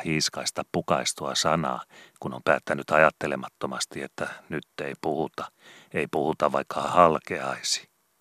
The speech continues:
Ihmekö sitten, jos Pukkilassa, Pukkilan Piilmannissa kipenöitsi tällä haavaa, kipenöitsi niin, että saumapaikat ritisivät, sillä häkää oli totisesti hänellä nyt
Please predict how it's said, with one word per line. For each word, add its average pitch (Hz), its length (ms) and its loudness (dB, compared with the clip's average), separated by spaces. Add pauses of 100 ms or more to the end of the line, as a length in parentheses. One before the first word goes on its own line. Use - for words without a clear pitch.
(880)
Ihmekö 71 380 -8
sitten, - 440 0
jos 71 160 -2
Pukkilassa, - 800 -2 (320)
Pukkilan 73 540 -2
Piilmannissa 69 720 -2
kipenöitsi 67 720 -2
tällä 73 300 2
haavaa, 64 500 -4 (440)
kipenöitsi 69 540 -4
niin, 76 220 -2
että 73 200 -6
saumapaikat 76 880 0
ritisivät, 78 840 -6 (400)
sillä - 440 -10
häkää 65 460 -4
oli 67 260 -6
totisesti - 680 -6
hänellä 65 440 -6
nyt 69 140 -10